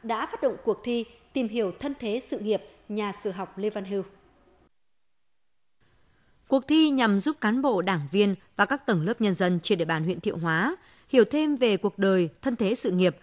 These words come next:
Speaker 2: và những đóng góp quan trọng của nhà sử học Lê Văn Hưu, tôn vinh những cống hiến to lớn của ông,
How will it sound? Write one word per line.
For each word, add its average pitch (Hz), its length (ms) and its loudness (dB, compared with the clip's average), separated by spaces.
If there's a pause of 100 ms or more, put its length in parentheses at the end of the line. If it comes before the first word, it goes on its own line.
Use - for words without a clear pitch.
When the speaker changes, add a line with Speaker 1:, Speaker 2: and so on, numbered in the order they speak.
(180)
Speaker 2:
và 233 80 0
những 269 160 2
đóng 220 180 2
góp 311 200 -2
quan 233 160 0
trọng 196 240 0 (140)
của 196 220 0
nhà 160 100 -4
sử 170 160 -6
học 160 240 -4
Lê 180 120 0
Văn 170 120 -4
Hưu, 180 320 4 (420)
tôn 220 140 4
vinh 196 200 4
những 226 120 0
cống 220 200 0
hiến 220 200 0
to 285 160 2
lớn 220 260 4
của - 120 -2
ông, 180 280 2